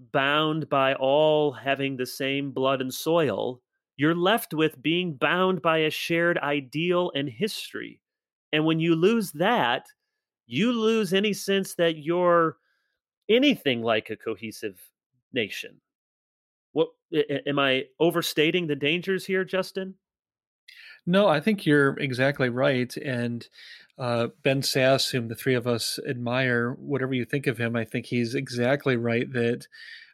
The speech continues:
Speaker 2: uh, America, at least in the last fifty years, has undergone a, a civics one oh one crisis, that we don't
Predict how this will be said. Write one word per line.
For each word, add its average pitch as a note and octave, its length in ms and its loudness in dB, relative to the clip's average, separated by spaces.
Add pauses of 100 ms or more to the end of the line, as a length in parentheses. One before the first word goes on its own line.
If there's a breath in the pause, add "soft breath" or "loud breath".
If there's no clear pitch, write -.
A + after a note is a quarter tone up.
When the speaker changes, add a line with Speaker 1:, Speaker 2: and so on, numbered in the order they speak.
Speaker 2:
uh, A#2 320 -2 (100)
America, B2 880 2
at C3+ 80 -4
least C3+ 240 0
in B2 80 0
the A#2 80 0
last A#2 380 -2
fifty C3 260 -4
years, A#2+ 360 -2
has A2+ 120 -4
undergone A#2 680 -4
a, A#2 300 -4 (180)
a B2+ 100 -4
civics - 640 0
one B2+ 300 0
oh B2 80 2
one B2 440 0
crisis, B2 640 -6 (540 loud breath)
that A#2+ 320 0 (180)
we B2+ 120 -2
don't B2+ 400 0